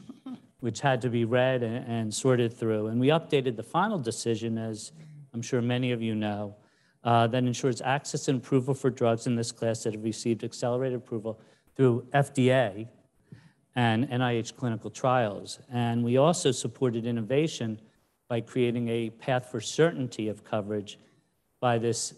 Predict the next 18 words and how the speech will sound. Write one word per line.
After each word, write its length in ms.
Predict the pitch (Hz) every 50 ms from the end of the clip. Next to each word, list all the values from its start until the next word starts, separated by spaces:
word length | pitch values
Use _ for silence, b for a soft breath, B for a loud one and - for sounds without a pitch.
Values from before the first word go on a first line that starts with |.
| -
second 460 | - - - 160 147 156 156 143 123
pathway, 380 | - 131 120 113 113 - 120 113
or 80 | 110 107
what 200 | 107 110 113 117
we 80 | 117
call 220 | 107 - - 123 117
the 100 | 101 110
long-term 600 | 107 113 123 135 135 165 - - 127 113 110 98
coverage 460 | - - 143 143 135 135 117 - -
pathway, 440 | - 113 107 - - 117 104 104 107 b b b b b b b _
for 80 | - 117
new 280 | 117 117 139 156 160 143
drugs 340 | 131 131 120 117 110 -
in 80 | 127 110
this 160 | 107 107 101 -
class 520 | - - - 117 110 107 107 104 - -
that 160 | - 117 107
obtain, 640 | 107 101 - - - 151 147 151 151 143 135 131 123